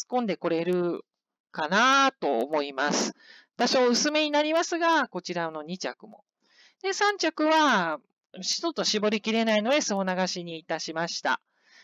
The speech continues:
まあ、基本は二車単ですね。最終十二レースは、西の優秀戦、白虎賞です。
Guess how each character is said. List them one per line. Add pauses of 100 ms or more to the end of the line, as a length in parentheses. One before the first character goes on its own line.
(160)
ま
あ、
基
本
は
二
車
単
で
す
ね。 (4000)
最
終
十
二
レ
ー
ス
は、
西
の
優
秀
戦、
白
虎
賞
で
す。